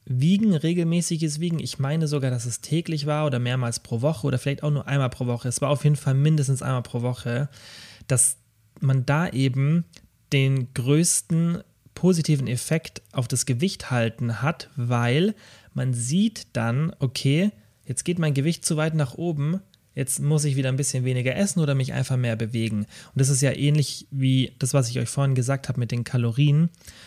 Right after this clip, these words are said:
dass ihr weiterhin ab und zu mal noch die Kalorien zählt, selbst wenn ihr das jetzt nicht mehr dauerhaft machen wollt, dass ihr einfach so einen ungefähren Peil habt, wie viel esse ich eigentlich gerade und ist es vielleicht ein bisschen zu viel. Und mit der Waage könnt ihr das auch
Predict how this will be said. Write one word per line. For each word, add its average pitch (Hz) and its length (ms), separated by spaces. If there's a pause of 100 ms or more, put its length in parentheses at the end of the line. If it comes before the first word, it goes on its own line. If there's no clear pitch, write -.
(200)
dass - 160
ihr 123 100
weiterhin 131 360
ab 143 160
und 135 140
zu - 160
mal 147 300
noch 139 200
die 127 140
Kalorien 127 480
zählt, 147 360
selbst - 240
wenn 123 120
ihr 123 80
das 123 140
jetzt 123 180
nicht 135 200
mehr 120 200
dauerhaft 135 460
machen 117 380
wollt, 117 380 (400)
dass 127 160
ihr 139 80
einfach 143 240
so 131 140
einen 131 180
ungefähren 170 600
Peil 147 400
habt, 131 340 (320)
wie 160 200
viel 151 360
esse 147 220
ich 123 140
eigentlich 117 240
gerade 123 260
und 113 80
ist 131 180
es - 100
vielleicht 123 300
ein 117 80
bisschen 127 280
zu - 140
viel. 127 300
Und 113 340
mit 127 300
der 120 140
Waage 139 320
könnt 143 220
ihr 135 60
das 123 120
auch 135 300